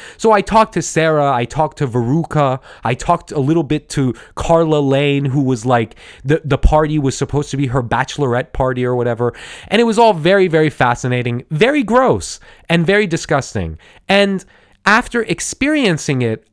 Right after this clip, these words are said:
I think I can safely say I'm good on that experience. I don't need to go again. It's, it's, I'm okay. There were a lot of creepy people there, and it was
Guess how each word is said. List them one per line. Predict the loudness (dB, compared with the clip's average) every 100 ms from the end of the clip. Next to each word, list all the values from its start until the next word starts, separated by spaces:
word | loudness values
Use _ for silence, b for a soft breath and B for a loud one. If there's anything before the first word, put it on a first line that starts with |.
| _
I | -2 -2 -6 _
think | -2 0
I | 0
can | 0 -2
safely | 0 0 0 -4
say | -2 -2 0 -2 -4 -12 _
I'm | -2 0
good | 4 4 2 2
on | 2 4
that | 2
experience. | 2 -4 0 2 2 -2 -4
I | 2 2
don't | 2
need | 0
to | 0
go | 4 4
again. | 4 2 -2 -6 -4
It's, | -6 -4
it's, | -4
I'm | -2 0
okay. | 0 2 2 0 -6 -2
There | 4
were | 4 4
a | 2
lot | 2 2
of | 0 -6 B B B
creepy | -2 -2 0 -2 -2
people | -2 -2 0 0 0
there, | 0 0 -2 -2
and | 0
it | 0 0
was | -2 -2